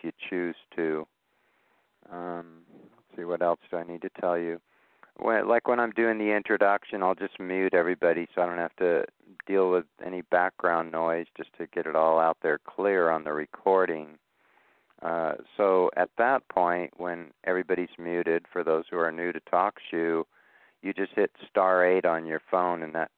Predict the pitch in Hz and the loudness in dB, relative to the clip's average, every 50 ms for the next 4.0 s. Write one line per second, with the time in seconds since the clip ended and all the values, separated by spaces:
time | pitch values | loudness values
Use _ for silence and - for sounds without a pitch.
0 | - - 92 87 87 85 - - 87 87 85 82 80 78 78 - - - 82 78 | -4 0 2 2 2 2 -2 -6 -8 -6 -6 -6 -6 -6 -8 -10 -8 -12 -12 -12
1 | - - - 92 87 87 87 - - 87 82 80 78 76 76 78 76 - _ _ | -8 0 2 4 4 4 4 2 -2 -2 -2 -2 -2 -2 -2 -4 -4 -8 _ _
2 | _ _ _ _ _ _ _ _ _ - 95 82 87 95 95 92 90 - - 80 | _ _ _ _ _ _ _ _ _ 0 0 0 0 0 0 0 2 2 2 0
3 | 82 80 - - 78 85 87 85 85 85 82 80 80 85 98 110 110 - 76 71 | 0 0 -4 -10 -6 -4 -2 0 0 0 -2 -4 -6 -4 -2 -2 0 0 0 -2